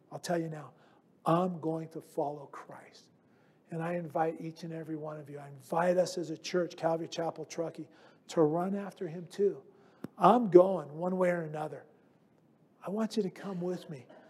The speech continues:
Will you make that decision to come with me? Let's run the race. Let's give our life more completely to him in simple obedience to him with a greater determination to live for him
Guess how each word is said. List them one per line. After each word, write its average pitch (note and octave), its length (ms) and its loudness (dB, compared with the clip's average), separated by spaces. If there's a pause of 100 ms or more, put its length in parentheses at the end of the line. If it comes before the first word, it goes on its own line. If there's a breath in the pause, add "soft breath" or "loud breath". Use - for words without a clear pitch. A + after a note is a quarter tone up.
(160 loud breath)
Will F3 120 4
you F3+ 120 0
make G3+ 240 0
that G#3 200 6
decision G3 480 -4
to E3+ 100 -8
come F#3 260 -12
with F#3 300 -10
me? C3+ 100 -16 (320 soft breath)
Let's G#3+ 400 2
run F#3+ 380 0
the G#3 100 0
race. F3+ 400 -4 (240 soft breath)
Let's A#3 320 6
give A3+ 300 6
our G3+ 160 6
life G3 260 2 (300 loud breath)
more A#3+ 480 12
completely A#3 1000 6 (960 soft breath)
to G3+ 160 12
him G#3 380 4
in E3 140 -8
simple B3 560 4
obedience G#3+ 640 4
to F3+ 140 6
him F3 240 0 (260 loud breath)
with F3 200 6
a E3+ 60 4
greater A3 540 10
determination G3+ 920 -2
to F3 120 -4
live G3+ 300 6
for G#3 160 6
him G3+ 200 0